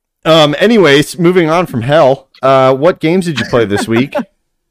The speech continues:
Speaker 2: Uh, I played some Final Fantasy fourteen. That's kinda becoming the game I've been playing quite a bit of lately.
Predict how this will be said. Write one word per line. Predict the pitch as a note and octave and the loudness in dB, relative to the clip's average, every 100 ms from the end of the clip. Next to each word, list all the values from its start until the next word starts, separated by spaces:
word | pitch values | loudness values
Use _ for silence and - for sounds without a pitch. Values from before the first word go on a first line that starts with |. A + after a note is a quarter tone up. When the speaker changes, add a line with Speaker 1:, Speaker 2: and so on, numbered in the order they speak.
| _ _ _ _ - | _ _ _ _ -8
Speaker 2:
Uh, | F3 G3 G#3+ F3+ | -4 -2 -2 -2
I | G#3+ | -4
played | G#3+ C4 A#3 A3+ G3 | -2 -2 -2 -4 -6
some | G3 | -8
Final | D#3+ E3 E3 | -6 -8 -6
Fantasy | F3 D#3+ D3+ D#3 D3 | -8 -10 -12 -14 -16
fourteen. | - D3 - - C3+ D3 E3 | -14 -14 -14 -16 -14 -12 -12
That's | A#2 - | -14 -10
kinda | B2+ B2 B2 B2 A#2+ A#2+ A#2 | -10 -8 -6 -6 -6 -6 -8
becoming | A#2 C3 B2+ B2+ B2 | -10 -10 -10 -10 -10
the | A#2+ | -10
game | A2+ C3 B2+ | -10 -10 -8
I've | B2 A#2+ G#2+ | -8 -8 -6
been | C3 B2 | -6 -6
playing | A#2+ C3+ B2+ | -6 -8 -6
quite | C#3 C3+ | -6 -4
a | |
bit | C#3+ D#3 | -4 -4
of | D3+ | -2
lately. | D#3 E3+ F3 F#3 | -4 -2 -4 -6